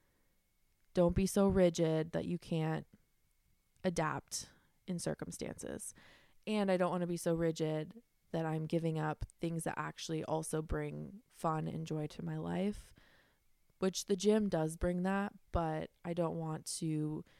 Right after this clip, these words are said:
say no to social things, like I said, for just going to the gym. So just being more balanced and being healthier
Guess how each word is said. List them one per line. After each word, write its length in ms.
say 240
no 160
to 120
social 300
things, 300
like 140
I 60
said, 340
for 160
just 220
going 200
to 60
the 80
gym. 280
So 500
just 420
being 380
more 180
balanced 640
and 160
being 240
healthier 720